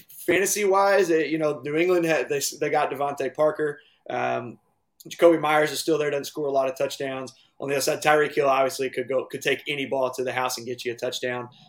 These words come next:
Jalen Waddle, it sounds like he's, he's, uh, trending towards playing. He's been kind of banged up a little bit.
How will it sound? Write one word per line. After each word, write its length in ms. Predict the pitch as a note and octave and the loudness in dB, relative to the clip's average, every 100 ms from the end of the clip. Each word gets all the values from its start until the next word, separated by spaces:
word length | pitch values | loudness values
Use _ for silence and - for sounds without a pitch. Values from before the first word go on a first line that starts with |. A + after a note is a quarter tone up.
| - | -2
Jalen 300 | D#3+ C#3+ C3+ | 0 0 0
Waddle, 360 | B2 C#3 D3 D3 | 2 6 6 4
it 100 | - | 2
sounds 340 | - C#3+ C#3+ | 2 2 4
like 200 | D3 C#3 | 2 0
he's, 460 | - C3+ B2+ - - - | -4 -8 -6 -10 -14 -18
he's, 580 | C#3 C3+ A#2 - - - C3+ | -10 -8 -4 -4 -6 -6 -2
uh, 440 | B2+ A#2+ A#2 G#2+ - | 0 0 -2 -4 -8
trending 340 | - D#3+ D#3 D3+ | -6 -2 -2 -2
towards 280 | D3 C#3+ - | -2 -4 -6
playing. 480 | C#3 C#3+ C#3+ D3 _ _ - | -8 -6 -6 -8 _ _ -12
He's 140 | B2+ | -10
been 240 | A#2+ B2 A#2 | -6 -8 -8
kind 200 | C#3 C3 | -6 -6
of 100 | A2+ | -4
banged 180 | B2+ B2+ | -4 -2
up 160 | B2 | -4
a 40 | C3 | -4
little 200 | B2+ A#2+ | -2 -2
bit. 160 | - | -4